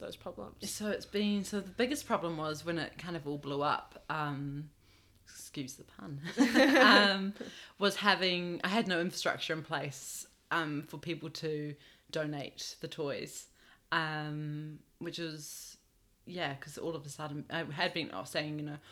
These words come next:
Speaker 2: "Oh, I'll come pick them up," because I've been getting, like, maybe two a month. People are like, "Oh, yeah, I've got one."
Speaker 1: Yeah.
Speaker 2: Um, so to go pick them up wasn't a big deal, but all of a sudden I was getting hundreds of messages.
Speaker 1: Wow.
Speaker 2: So it was like
Speaker 1: Hundreds, shit.
Speaker 2: figuring that out, kind of capturing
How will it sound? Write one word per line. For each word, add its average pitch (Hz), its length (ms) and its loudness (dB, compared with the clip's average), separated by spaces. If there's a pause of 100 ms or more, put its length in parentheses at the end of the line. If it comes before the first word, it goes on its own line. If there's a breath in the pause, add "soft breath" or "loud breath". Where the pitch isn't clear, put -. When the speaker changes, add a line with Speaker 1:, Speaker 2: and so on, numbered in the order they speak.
(160 loud breath)
Speaker 2:
"Oh, - 80 2
I'll 226 160 4
come 214 220 0
pick 202 180 -2
them 180 140 -2
up," - 280 -4
because 147 240 -10
I've 151 140 -6
been 147 140 -6
getting, 151 320 -4
like, - 340 -10 (220)
maybe 151 320 -8
two 160 240 -6
a 147 40 -4
month. 147 560 -10
People 147 280 -8
are - 40 -6
like, 392 80 -6
"Oh, 392 40 -6
yeah, 220 160 -4
I've 226 80 -6
got - 160 -6
one." 151 180 -6 (440 loud breath)
Speaker 1:
Yeah. 165 440 2
Speaker 2:
Um, 147 300 -6 (260)
so - 220 -2
to 170 100 -4
go 160 140 2
pick 156 160 -8
them 156 120 -6
up - 100 -6
wasn't 156 260 -6
a 147 40 -4
big 139 220 -8
deal, 156 180 -2
but 147 120 -8
all 165 140 0
of 151 60 -4
a - 20 -14
sudden 147 180 -4
I 143 40 -6
was 147 100 -8
getting 143 180 -6
hundreds 170 480 -4
of 147 80 -6
messages. - 760 -8
Speaker 1:
Wow. 196 640 0
Speaker 2:
So 170 360 2
it 139 100 0
was 151 140 -6
like 151 400 -4
Speaker 1:
Hundreds, 214 500 -10
shit. - 400 -12 (180)
Speaker 2:
figuring 196 440 4
that 147 180 -2
out, 127 320 -2
kind 185 160 -2
of 156 100 -4
capturing 156 920 -4